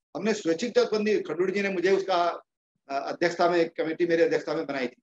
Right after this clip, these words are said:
तो मैंने स्वैच्छिक चकबंदी को पन्द्रह दिन, बीस दिन में मैंने उसका order कर दिया था। उस कमेटी की चार पांच मीटिंगें करके और पन्द्रह बीस दिन में सब कर दिया। उसके लिए हमने कहा कि जो गांव चकबंदी करेगा उसको इतना funding state करेगी। और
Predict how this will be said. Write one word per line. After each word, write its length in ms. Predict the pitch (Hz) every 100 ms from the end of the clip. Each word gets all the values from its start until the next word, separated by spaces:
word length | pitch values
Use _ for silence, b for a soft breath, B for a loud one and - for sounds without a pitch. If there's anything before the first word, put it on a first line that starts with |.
| _
तो 80 | 156
मैंने 160 | 185 214
स्वैच्छिक 420 | 165 160 226 233
चकबंदी 300 | 214 214 226
को 60 |
पन्द्रह 340 | 226 226 240 277
दिन, 240 | 240 247
बीस 440 | 220 _ _ 226 226
दिन 140 | 233
में 80 | 233
मैंने 160 | 220
उसका 160 | 220 220
order 260 | 175 170 190
कर 180 | 151
दिया 160 | 127 123
था। 160 | - _ _ _ _ _
उस 100 | 156
कमेटी 360 | - 170 180 208
की 160 | 208
चार 240 | 202 180 180
पांच 260 | 185 180
मीटिंगें 340 | 160 170 175 170
करके 220 | 165 180
और 160 | 175 -
पन्द्रह 520 | _ _ - 175 190
बीस 140 | 180
दिन 140 | 165 160
में 80 |
सब 200 | 165 170
कर 120 | 165 156
दिया। 340 | 147 147 135 _ _
उसके 200 | - -
लिए 100 | 185
हमने 160 | 170 180
कहा 120 | 180
कि 120 | 170
जो 140 | 170 170
गांव 200 | 160 175
चकबंदी 420 | 175 147 156 160
करेगा 340 | 160 147 147
उसको 200 | 147 -
इतना 200 | 160 -
funding 460 | 165 139 165 175 160 - _ -
state 300 | - 170 165
करेगी। 480 | 156 143 143 147 - _ _ -
और 260 | 175 -